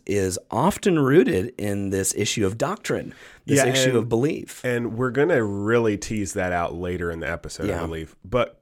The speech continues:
Speaker 2: could you give, like, a two-sentence definition of doctrine just up front
Speaker 1: Yeah,
Speaker 2: so
Speaker 1: I think,
Speaker 2: our listeners
Speaker 1: I think
Speaker 2: can
Speaker 1: when we
Speaker 2: be on
Speaker 1: think
Speaker 2: the
Speaker 1: about
Speaker 2: same page?
Speaker 1: doctrine, we think about a body of belief. We think about a body of teaching,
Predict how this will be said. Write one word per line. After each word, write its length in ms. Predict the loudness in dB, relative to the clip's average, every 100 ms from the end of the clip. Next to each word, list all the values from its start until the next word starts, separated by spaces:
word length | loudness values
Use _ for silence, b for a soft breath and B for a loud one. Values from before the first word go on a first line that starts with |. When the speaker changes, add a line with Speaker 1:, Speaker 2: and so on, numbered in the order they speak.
| -16
Speaker 2:
could 160 | -6 -4
you 160 | -2 2
give, 200 | 0 2
like, 300 | 0 0 -2
a 300 | -2 -2 -6 -10 _ _ -10
two-sentence 680 | -6 -4 -4 -4 -4 -4 -4
definition 720 | -4 -4 -6 -8 -8 -6 -6
of 200 | -6 -8
doctrine 440 | -4 -4 -4 -8
just 180 | -8 -8
up 200 | -6 -6
front 280 | -8 -8 -4
Speaker 1:
Yeah, 120 | 0
Speaker 2:
so 80 | 2
Speaker 1:
I 20 |
think, 140 | 2 0
Speaker 2:
our 160 | 0
listeners 340 | -4 -6 -4 -2
Speaker 1:
I 20 |
think 120 | 0
Speaker 2:
can 60 | 2
Speaker 1:
when 40 | 2
we 60 |
Speaker 2:
be 20 | 2
on 40 |
Speaker 1:
think 160 | 0 0
Speaker 2:
the 40 |
Speaker 1:
about 80 | 0
Speaker 2:
same 20 | -2
page? 60 |
Speaker 1:
doctrine, 440 | 0 -2 -2 -4 -2
we 120 | -2
think 240 | -2 -4 -2
about 340 | 0 0 -2 -4
a 120 | -8
body 520 | -4 0 2 2 -2
of 160 | -4 -6
belief. 480 | -4 -2 -4 -6
We 100 | -6
think 220 | -4 -2 -2
about 340 | 0 0 -2
a 40 |
body 400 | -2 -2 0 -2
of 120 | -4 -6
teaching, 600 | 0 2 2 0 0 -2